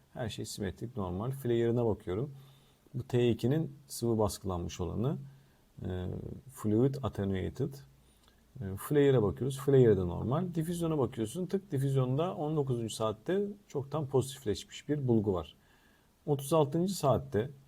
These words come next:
yani bu bir gün daha geçiyor anca, işte, e, bir gün geçtikten sonra flare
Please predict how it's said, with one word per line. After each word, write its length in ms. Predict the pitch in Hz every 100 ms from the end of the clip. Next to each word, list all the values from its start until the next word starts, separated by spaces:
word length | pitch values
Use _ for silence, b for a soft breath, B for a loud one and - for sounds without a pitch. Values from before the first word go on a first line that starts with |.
| _ _ _ -
yani 260 | 92 92 92
bu 220 | 123 120 - _ _ _ _ -
bir 240 | 120 151
gün 280 | 131 113 104
daha 160 | 104 110
geçiyor 380 | 95 - 90
anca, 360 | 85 85 - 143 - -
işte, 320 | - 123 139 - b b b _ -
e, 440 | 98 92 92 95 - - - - -
bir 140 | 139
gün 240 | 147 120 117
geçtikten 500 | 110 - - 135 135
sonra 400 | 135 107 90 82 -
flare 300 | - 101